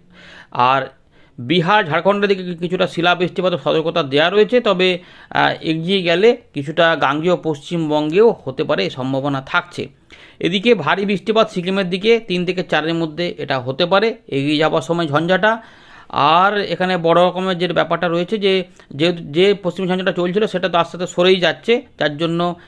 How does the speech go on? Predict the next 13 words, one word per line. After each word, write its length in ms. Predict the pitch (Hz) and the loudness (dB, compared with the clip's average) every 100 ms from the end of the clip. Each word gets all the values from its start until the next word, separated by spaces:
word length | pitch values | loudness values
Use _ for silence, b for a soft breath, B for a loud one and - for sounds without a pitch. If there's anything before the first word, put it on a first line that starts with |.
| - | -6
মেঘালয়ের 440 | 147 156 160 170 | -2 2 2 2
উপর 160 | 160 165 | 2 0
দিয়ে 120 | 160 | 0
একটা 120 | 160 | -2
ঘূর্ণাবর্তের 640 | 147 135 156 160 160 147 147 | 0 0 2 2 0 0 -4
কথা 200 | 147 147 | -4 0
বলেছিল। 460 | 170 185 151 202 285 B B | 2 2 0 -4 -4 B B
এর 200 | - 202 | -2 0
পাশাপাশি 460 | 208 196 190 208 208 | 2 0 2 0 0
কিছুটা 340 | 190 175 180 | -4 0 0
ভারী 320 | 160 127 147 180 | 0 0 -2 -2
বৃষ্টিপাত, 480 | 180 - 190 208 | -4 -2 -2 0
তুষারপাত 400 | 175 165 175 185 | -2 -2 -2 -2